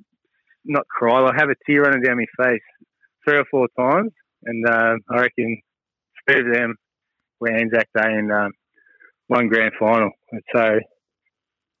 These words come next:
uh, he, he built it up really well, you know, and we all, we all learn about it, and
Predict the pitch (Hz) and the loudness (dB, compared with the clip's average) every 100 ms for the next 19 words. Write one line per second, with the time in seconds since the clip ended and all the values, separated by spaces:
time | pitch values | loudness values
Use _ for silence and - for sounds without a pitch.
0 | - - 117 117 110 139 139 143 110 139 | -20 -8 -2 0 2 0 2 0 -2 0
1 | 143 135 123 110 117 117 110 101 104 95 | 2 4 2 0 0 2 2 0 0 -2
2 | - _ _ _ _ - 110 110 117 123 | -6 _ _ _ _ -8 -2 0 2 2
3 | 131 135 131 123 - 123 123 117 117 117 | 2 4 2 2 -2 -2 0 0 0 0
4 | 117 117 120 117 104 104 | 0 0 0 -2 -6 -16